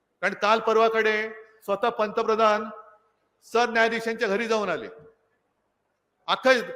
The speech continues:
अख्ख्या देशात त्याची निंदा झाली. अगदी संजय राऊत,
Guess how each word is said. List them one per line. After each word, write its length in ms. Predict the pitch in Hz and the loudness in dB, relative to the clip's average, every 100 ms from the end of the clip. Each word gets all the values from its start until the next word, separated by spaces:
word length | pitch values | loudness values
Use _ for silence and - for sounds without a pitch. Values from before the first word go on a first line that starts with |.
| - | -8
अख्ख्या 220 | 190 262 | -4 -2
देशात 340 | 180 214 - - | 0 0 0 0
त्याची 260 | 285 285 | -2 -4
निंदा 300 | 269 269 262 | -4 -2 0
झाली. 200 | 226 170 - - - - - - - _ _ _ - | 0 -2 -8 -20 -20 -20 -18 -18 -20 _ _ _ -4
अगदी 220 | 196 247 | -2 -2
संजय 400 | - 220 226 254 | -2 0 4 6
राऊत, 260 | 240 247 | 6 2